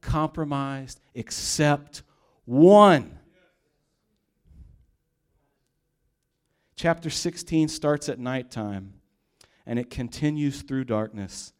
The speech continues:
And Samson never sees the light of day again. He gets his eyes gouged out. Samson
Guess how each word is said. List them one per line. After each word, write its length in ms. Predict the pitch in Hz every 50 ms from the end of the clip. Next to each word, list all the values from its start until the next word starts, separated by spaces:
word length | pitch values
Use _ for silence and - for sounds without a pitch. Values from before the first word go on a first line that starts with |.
| _ _ _ _ _ _ _ _
And 180 | - 127 123 123
Samson 680 | 123 - - 143 139 147 147 143 - - 151 135 123 117
never 300 | 123 131 131 147 147 139
sees 480 | - - - 127 123 123 123 120 120
the 100 | 120 107
light 400 | 98 104 107 113 117 117 117 113 -
of 180 | - 110 101 107
day 300 | 113 110 110 110 110 107
again. 500 | - 104 98 - 110 107 104 98 95 92 - _ _ _ _ _
He 140 | - 143 139
gets 200 | 143 139 139 -
his 160 | 139 120 - - -
eyes 580 | 131 131 131 127 120 107 98 87 76 - - _ _ _ _ - 107
gouged 420 | - 110 101 98 101 101 - 104
out. 240 | 98 92 80 87 - _ _ _ _ _ _ _ _ _ _ _ _ _ _ _ _ _ _ _ _ _ _ _ _ _ _ _ _ _ _ _ _ _ _ -
Samson 680 | - - - 170 180 175 170 - - 139 127 135